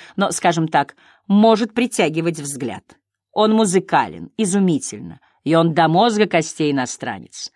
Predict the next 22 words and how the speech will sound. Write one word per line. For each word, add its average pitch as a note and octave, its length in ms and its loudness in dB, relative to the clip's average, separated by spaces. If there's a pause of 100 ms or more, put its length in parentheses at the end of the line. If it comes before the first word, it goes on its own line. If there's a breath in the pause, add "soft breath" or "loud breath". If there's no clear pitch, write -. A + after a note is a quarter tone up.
(380 soft breath)
Замечательно, G#3+ 840 2
как G3 240 -2
много B3 420 2
вам F#4 180 2
о D#4+ 60 2
нём B3+ 240 2
известно. B2+ 600 -8 (920)
За D#3 280 0
ним G3+ 440 0 (420)
вы F3+ 200 0
тоже F#4 260 0
шпионите, G3 600 0
когда D3+ 320 0
он C#3 120 -2
проходит C#3 500 -2
через C#3 420 -4 (520 soft breath)
Минневатер-парк?» F3+ 1400 0 (640)
Мне G3+ 180 0
пришлось F#3+ 380 -6
рассмеяться. F3+ 800 -8 (640)
Ей D#3+ 220 -2
тоже. - 440 -12